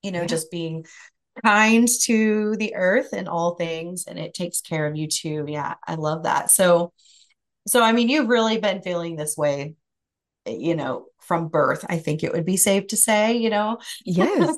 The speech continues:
Speaker 1: <laughs>
Speaker 2: yes. <laughs>
Speaker 1: Now, something you said earlier reminded me of,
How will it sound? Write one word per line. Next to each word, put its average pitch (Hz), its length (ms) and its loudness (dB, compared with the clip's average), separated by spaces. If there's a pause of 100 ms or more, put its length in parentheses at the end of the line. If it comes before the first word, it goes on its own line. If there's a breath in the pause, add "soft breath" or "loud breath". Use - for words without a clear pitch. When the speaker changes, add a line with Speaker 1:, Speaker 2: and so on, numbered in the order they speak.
(120)
Speaker 1:
<laughs> 330 120 -2
Speaker 2:
yes. 240 680 2
<laughs> 320 840 -2
Speaker 1:
Now, 226 320 6 (380)
something 269 380 0
you 277 140 -2
said 240 180 -6
earlier 202 360 -2
reminded 170 480 -4
me 151 220 -6
of, 147 420 -4